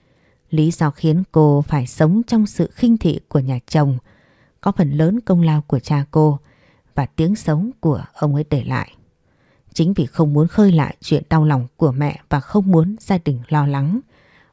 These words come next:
Mai Nhi đã giấu nhẹ mọi chuyện, nuốt lấy sự sỉ nhục mà mình phải nhận mà tiếp tục sống cùng Sơn. Bởi vì thời điểm ấy anh ta chưa hề đối xử tệ với cô, thậm chí còn đứng ra bảo vệ cho Mai Nhi trước sự dằn vặt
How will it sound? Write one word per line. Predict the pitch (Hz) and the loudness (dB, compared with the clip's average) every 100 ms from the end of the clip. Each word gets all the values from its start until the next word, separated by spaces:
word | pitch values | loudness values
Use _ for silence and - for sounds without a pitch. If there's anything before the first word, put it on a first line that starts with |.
| _ - | _ -2
Mai | 160 | 0
Nhi | 147 151 143 139 | 2 2 0 -2
đã | - 156 160 160 - | -6 -6 -8 -12 -10
giấu | - 143 | -2 0
nhẹ | 170 175 - | 2 0 0
mọi | 151 - | -4 -2
chuyện, | - 156 - _ _ _ _ _ - | -2 -2 -4 _ _ _ _ _ 2
nuốt | 247 220 | 2 4
lấy | 175 208 269 | 0 0 -2
sự | - 165 | -6 -4
sỉ | - 147 143 | 0 0 0
nhục | 147 - | -2 -2
mà | 151 | -6
mình | 143 139 131 | -4 -4 -6
phải | - 135 | -6 -4
nhận | 143 156 - _ _ _ _ - | 0 -2 -4 _ _ _ _ -8
mà | 131 | -8
tiếp | - 262 277 - | -2 -2 -2 0
tục | 151 - | 0 0
sống | - 160 233 | -4 -2 -2
cùng | - 131 | -2 -4
Sơn. | - 156 156 147 - _ _ _ _ _ _ | -2 0 0 0 -8 _ _ _ _ _ _
Bởi | 160 | -2
vì | 143 151 151 | 0 0 0
thời | 147 160 | 2 2
điểm | 147 131 | 2 -2
ấy | 151 160 220 | 0 -2 -2
anh | - 165 | -2 -2
ta | 151 147 | -2 -2
chưa | - | 0
hề | 196 160 - | 2 2 0
đối | 151 | 0
xử | 214 170 127 | 0 -2 -2
tệ | 147 - | -4 -2
với | 170 - | -2 2
cô, | 151 151 147 - - - _ - | 2 2 0 -10 -20 -20 _ -4
thậm | 175 | -4
chí | - 175 233 262 | -2 -2 -2 -2
còn | 143 143 | -2 0
đứng | 185 | 0
ra | 226 214 | 0 0
bảo | 160 120 | 0 -2
vệ | 147 156 | -2 -4
cho | - 151 | -2 -2
Mai | 151 143 | -2 -2
Nhi | 151 151 147 - | 0 0 -2 -4
trước | - 233 | -4 -2
sự | - | -4
dằn | - 143 123 | -4 -4 -4
vặt | 139 | -6